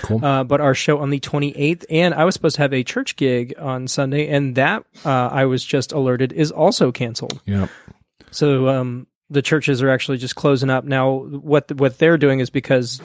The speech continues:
Speaker 2: we, I, I go to a, a big schmancy church, they're just gonna live stream one service, um, where they basically are doing the whole situation from a, you know,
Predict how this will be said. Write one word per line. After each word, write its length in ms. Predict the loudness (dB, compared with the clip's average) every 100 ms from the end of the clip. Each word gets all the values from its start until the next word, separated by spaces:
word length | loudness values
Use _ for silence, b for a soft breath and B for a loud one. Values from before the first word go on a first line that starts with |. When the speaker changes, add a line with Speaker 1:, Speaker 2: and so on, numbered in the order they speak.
| -4
Speaker 2:
we, 360 | -2 -2 -4 -8 _ -20 -2
I, 280 | 0 2 0
I 40 |
go 140 | 2 2
to 140 | 0
a, 60 | -4 _ _ _ -10
a 40 | -2
big 320 | -2 -2 -4
schmancy 440 | -4 0 2 0 -2
church, 300 | -2 -4 -2
they're 120 | -2
just 180 | -2 -2
gonna 160 | 0
live 200 | 0 0
stream 300 | -2 -4 -2
one 320 | -2 -2 -2
service, 640 | -4 -4 -2 -2 -2 -2 -4 B B B B -4
um, 400 | 0 0 -2 -10 -16 _ _
where 100 | 2
they 60 | 4
basically 360 | 2 0 -2
are 80 | -2
doing 440 | -2 -2 -4 -8 -14 _
the 100 | -2
whole 200 | 0 -2
situation 540 | -2 -2 0 -2 -2 -6
from 160 | -6
a, 220 | -6 -8 -12 _ _ _ _ _ _
you 80 | -6
know, 160 | -6